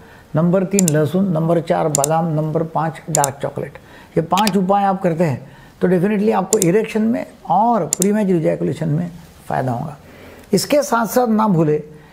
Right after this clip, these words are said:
कि आपको मेडिसिन लेना है। मेडिसिन में एसएसआर है, sertraline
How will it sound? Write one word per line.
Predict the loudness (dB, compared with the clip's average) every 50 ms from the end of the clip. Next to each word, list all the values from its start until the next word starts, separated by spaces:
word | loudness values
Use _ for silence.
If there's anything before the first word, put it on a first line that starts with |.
| -20 _ -2
कि | 0
आपको | 0 0 0 -2 -2 -2 0
मेडिसिन | 0 2 0 0 0 0 0 -2
लेना | -2 -4 -4 -6
है। | -6 -8 -8 -6 -2
मेडिसिन | 0 2 2 2 4 2 2 2
में | 2 2 2 0 0 -4 -10 -18 -20 -20 -20 -20 -16 0 2
एसएसआर | 2 2 4 2 2 2 2 2 2 2 2
है, | 0 0 -2 -6 -12 -18 -20 -20 -20 -20 -20 _ -20 -20 -20 -20 -20 -20 -20 -20 -20
sertraline | -10 -2 2 2 2 2 2 2 2 2 4 2 2 0